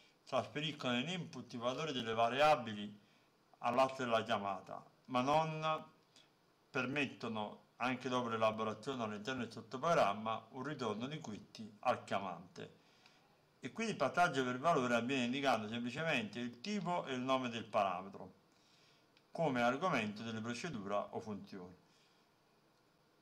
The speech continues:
Diciamo che fondamentalmente nel momento in cui il mio, eh, dato deve essere trasferito dal programma chiamante, che può essere il mail, ma potrebbe essere anche un altro sottoprogramma,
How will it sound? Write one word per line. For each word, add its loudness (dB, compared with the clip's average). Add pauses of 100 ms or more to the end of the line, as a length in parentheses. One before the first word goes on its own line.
(120)
Diciamo 6
che 2 (260)
fondamentalmente 2
nel -2
momento 0
in -4
cui -6
il -6
mio, 0
eh, -2
dato 4
deve -8
essere -8
trasferito -4
dal -4
programma -2
chiamante, 0
che -14
può -8
essere -6
il -4
mail, 0
ma -6
potrebbe -8
essere -4
anche 0
un -4
altro -6
sottoprogramma, -2